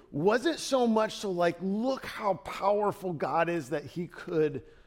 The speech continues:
place this baseball right in front of me."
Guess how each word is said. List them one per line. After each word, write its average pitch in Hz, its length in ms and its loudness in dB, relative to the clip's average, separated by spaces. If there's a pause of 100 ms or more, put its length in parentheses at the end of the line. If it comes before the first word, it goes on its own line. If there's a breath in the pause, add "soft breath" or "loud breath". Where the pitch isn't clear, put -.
(460 soft breath)
place 196 400 -2
this 175 220 -2
baseball 135 540 -2
right 120 200 -2
in 127 80 -8
front 110 280 -10
of 98 120 -12
me." - 120 -20